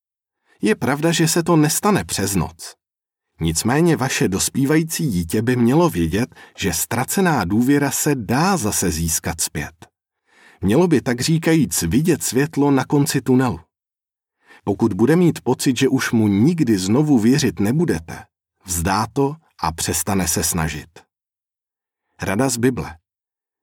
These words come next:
Nedrážděte své děti, aby nebyly sklíčené. Kolosanům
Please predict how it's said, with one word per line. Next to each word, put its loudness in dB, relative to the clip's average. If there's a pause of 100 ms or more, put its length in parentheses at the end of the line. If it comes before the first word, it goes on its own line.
(140)
Nedrážděte 2
své -2
děti, -2
aby 0
nebyly 2
sklíčené. -2 (720)
Kolosanům 2